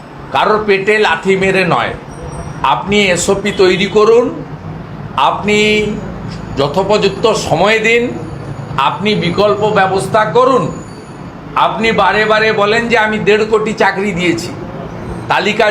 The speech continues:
চাইলে দিতে পারেন না। আপনি দুশো পার্সেন্ট কাজ করেছেন, ভর্তি ভর্তি কাজ করেছেন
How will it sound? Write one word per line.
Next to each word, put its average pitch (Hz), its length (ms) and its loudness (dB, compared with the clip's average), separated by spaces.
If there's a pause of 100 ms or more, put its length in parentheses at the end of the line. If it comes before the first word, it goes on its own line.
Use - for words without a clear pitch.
চাইলে 214 380 4
দিতে 220 200 0 (120)
পারেন 214 340 2
না। 107 100 0 (1000)
আপনি 220 240 -2 (200)
দুশো 214 260 2 (120)
পার্সেন্ট 214 360 0 (120)
কাজ 190 140 2 (140)
করেছেন, 214 380 2 (140)
ভর্তি 196 360 0
ভর্তি 214 340 2 (120)
কাজ 185 140 2 (100)
করেছেন 180 340 2